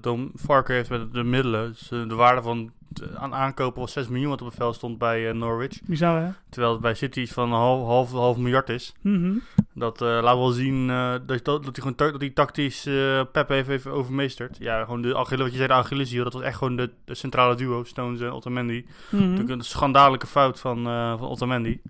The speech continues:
Speaker 2: Ja.
Speaker 1: En daardoor heeft, eh, heeft, eh, ja, heeft, eh, uiteindelijk, eh, Norwich, eh, op-, optimaal voor kunnen profiteren.
Speaker 2: Ja.
Speaker 1: Natuurlijk ook een leuke spelers bij Norwich.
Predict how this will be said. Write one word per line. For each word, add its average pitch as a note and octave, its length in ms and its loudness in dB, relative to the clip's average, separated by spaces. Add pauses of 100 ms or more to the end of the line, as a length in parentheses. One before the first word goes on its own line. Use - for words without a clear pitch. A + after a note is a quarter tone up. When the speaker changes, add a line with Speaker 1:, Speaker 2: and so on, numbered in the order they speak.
(140)
Speaker 2:
Ja. F3+ 340 6 (340)
Speaker 1:
En A2 180 -10
daardoor A#2 300 4
heeft, A2+ 300 0
eh, A#2 280 -2
heeft, A#2 300 -8
eh, A#2+ 120 -4 (160)
ja, A2+ 280 -2
heeft, A2+ 320 -10
eh, A#2+ 320 -8
uiteindelijk, A#2+ 680 -6 (120)
eh, B2+ 180 -10
Norwich, B2+ 580 -6
eh, B2+ 260 -2 (160)
op-, D3 140 -4
optimaal C3+ 280 0
voor A#2+ 80 -6
kunnen B2+ 180 -2
profiteren. A#2+ 560 -2 (180)
Speaker 2:
Ja. C4 240 6 (120)
Speaker 1:
Natuurlijk - 340 -2
ook C3 380 -2
een B2+ 140 -2
leuke C#3+ 320 4
spelers C#3+ 360 -4
bij A#2+ 100 -2
Norwich. A#2 360 -6